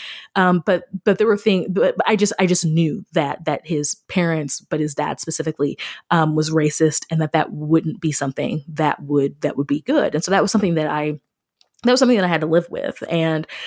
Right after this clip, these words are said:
I had to live with, you know, knowing, and I, I remember writing in, in my diary as a, as a teenager,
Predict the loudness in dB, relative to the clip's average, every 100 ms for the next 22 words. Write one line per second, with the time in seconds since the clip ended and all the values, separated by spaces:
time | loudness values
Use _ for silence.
0 | -14 -2 2 4 4 4 2 2 0 0
1 | -2 -2 0 2 2 0 -2 -2 0 0
2 | 0 0 0 -2 -2 0 0 0 -2 -4
3 | -4 -2 0 2 2 2 0 -2 -2 -4
4 | -2 -4 -4 -6 -4 -2 -2 0 -2